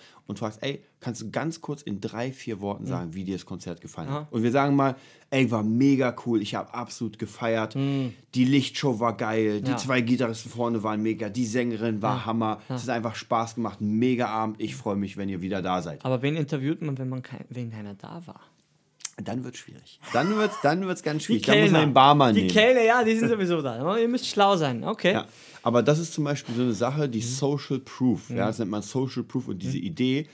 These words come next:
Speaker 1: wie gesagt, die ist nicht neu.
Speaker 2: Mhm.
Speaker 1: Ähm, aber gerade in der heutigen Zeit, die Echtheit von sowas. Ja, gerade nach einem Gig. Das heißt, die Power ist noch
Speaker 2: Wo,
Speaker 1: da.
Speaker 2: wo die Energie hoch ist, wollte
Speaker 1: Ja,
Speaker 2: grad
Speaker 1: und heute
Speaker 2: sagen.
Speaker 1: ein Handy zu nehmen.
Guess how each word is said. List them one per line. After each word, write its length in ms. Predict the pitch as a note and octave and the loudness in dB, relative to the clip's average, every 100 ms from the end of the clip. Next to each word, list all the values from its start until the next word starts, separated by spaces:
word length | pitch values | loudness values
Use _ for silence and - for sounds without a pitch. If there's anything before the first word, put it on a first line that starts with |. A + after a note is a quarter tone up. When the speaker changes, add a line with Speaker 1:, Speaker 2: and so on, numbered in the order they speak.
| - - | -20 -8
Speaker 1:
wie 100 | - | -2
gesagt, 240 | A#2+ F2+ - | 0 0 -4
die 120 | - | -8
ist 160 | A2 - | -8 -10
nicht 160 | D#2+ | -6
neu. 280 | F#2 A#2 E2+ - _ _ - | -2 -2 -2 -8 _ _ -14
Speaker 2:
Mhm. 180 | A#2+ A2+ G#2+ _ - | -12 -12 -14 _ -4
Speaker 1:
Ähm, 400 | G2 G#2 G2+ G2+ _ _ _ | 0 2 0 -2 _ _ _
aber 200 | F#2+ F#2+ | -8 -6
gerade 220 | G2+ A#2 | -4 -4
in 60 | A2+ | -4
der 120 | G2 | -4
heutigen 420 | G#2+ - G2+ F2+ | -6 -6 -10 -10
Zeit, 340 | - A2 F#2 - | -10 -12 -12 -14
die 120 | - | -10
Echtheit 560 | C3 - - E2+ C#2 | -10 -10 -10 -12 -12
von 240 | - - F2 | -14 -8 -6
sowas. 480 | E2+ D2+ D2+ - _ _ _ _ _ _ - - | -6 -8 -12 -20 _ _ _ _ _ _ -18 -12
Ja, 120 | F2 | -10
gerade 360 | E2+ A2+ E3+ | -2 0 2
nach 120 | F3 D#3 | 2 2
einem 220 | D3+ C#3 | 2 2
Gig. 280 | C#3+ B2 - _ _ | -2 -4 -10 _ _
Das 140 | G#2 - | -6 -2
heißt, 280 | E3+ - - - | -4 -6 -16 -12
die 60 | A2+ | -10
Power 420 | - D#3+ E3+ - | -6 -2 -2 -2
ist 220 | D3 - | -6 -2
noch 100 | C#3+ | 2
Speaker 2:
Wo, 100 | E3 | 4
Speaker 1:
da. 160 | F3+ A2 | 4 2
Speaker 2:
wo 100 | E3+ | 2
die 220 | D3 C#3 - D3 C3 | 2 -2 -6 -10 -8
Energie 340 | - C3+ C3+ F#3 | -4 -2 -2 -4
hoch 180 | B2 A2 | -4 -8
ist, 120 | G#2+ | -10
wollte 140 | B2+ | -2
Speaker 1:
Ja, 80 | C3+ | 2
Speaker 2:
grad 120 | A#2 | 4
Speaker 1:
und 60 | - | 6
heute 140 | E3 | 6
Speaker 2:
sagen. 100 | D3+ | 4
Speaker 1:
ein 40 | B2 | 2
Handy 160 | D3+ D#3 | 2 0
zu 80 | |
nehmen. 100 | C#3 | -4